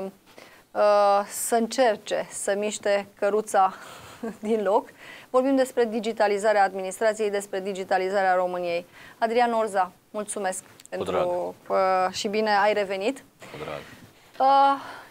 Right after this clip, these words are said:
Speaker 1: ești unul dintre oamenii care a pus, uh, a încercat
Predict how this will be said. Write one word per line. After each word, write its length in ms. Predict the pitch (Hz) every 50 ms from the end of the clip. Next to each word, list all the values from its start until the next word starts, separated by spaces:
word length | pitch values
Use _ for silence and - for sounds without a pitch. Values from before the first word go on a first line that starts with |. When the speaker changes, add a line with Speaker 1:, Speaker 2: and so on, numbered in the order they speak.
| _
Speaker 1:
ești 200 | - 403 370 -
unul 140 | 339 320 311
dintre 220 | 269 285 269 277 277
oamenii 340 | 269 262 262 254 247 240
care 160 | 233 247 233 226
a 100 | 220 220
pus, 380 | 220 - 220 226 - - -
uh, 80 | 220 214 208 202 202 202 202 214 214
a 40 | 254
încercat 540 | 269 269 277 262 247 - - 359 339 320